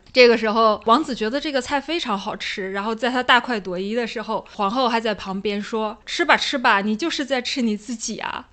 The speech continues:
然后这个王子还很嚣张的答复皇后说，“这还用你说吗？我本来就是吃我自己，你又没给这个家带来什么嫁妆。”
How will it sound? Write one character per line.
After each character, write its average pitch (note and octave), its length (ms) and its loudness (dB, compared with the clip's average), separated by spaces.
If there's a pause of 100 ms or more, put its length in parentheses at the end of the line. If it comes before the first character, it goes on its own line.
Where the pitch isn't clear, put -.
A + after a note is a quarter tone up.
然 G#3 120 -4
后 A3 220 -4
这 A3+ 140 0
个 F#3+ 160 0
王 F#3 180 -2
子 A#3 140 -2
还 G#3+ 460 0
很 G#3+ 160 0
嚣 D4+ 260 4
张 D4+ 200 4
的 C4+ 140 2
答 G#3 260 0
复 C#4 200 -4
皇 G#3+ 120 -2
后 G3+ 240 -4
说 A3 320 -6
，“这 G#4+ 120 -4
还 F4+ 120 2
用 F4+ 180 2
你 A#3 100 -2
说 C#4+ 240 -2
吗？ B3+ 320 2
我 C#4 100 6
本 - 160 8
来 A3+ 140 8
就 F4+ 100 0
是 C#4+ 160 -2
吃 - 300 -4
我 A#3+ 160 4
自 A3 160 -4
己， F#3 260 -8
你 D#4+ 140 2
又 F#4 140 8
没 F#4+ 140 6
给 B3 140 6
这 B3 140 0
个 A3 100 4
家 A3 160 8
带 A#3 160 8
来 G3+ 140 4
什 G#3 120 -6
么 F#3 120 -6
嫁 G3+ 240 6
妆。” G3+ 200 -4